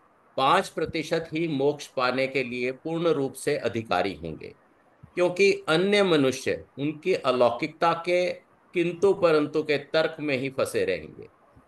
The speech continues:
केवल पाँच प्रतिशत जो उनके ईश्वरीय रूप को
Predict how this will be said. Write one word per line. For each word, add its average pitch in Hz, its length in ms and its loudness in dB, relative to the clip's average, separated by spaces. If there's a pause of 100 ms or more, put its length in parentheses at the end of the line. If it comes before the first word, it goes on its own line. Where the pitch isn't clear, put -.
(180)
केवल 143 260 4
पाँच 139 360 2
प्रतिशत 143 640 -6 (420)
जो 190 140 2
उनके 175 520 0
ईश्वरीय 196 560 2
रूप 165 380 -2
को 107 240 2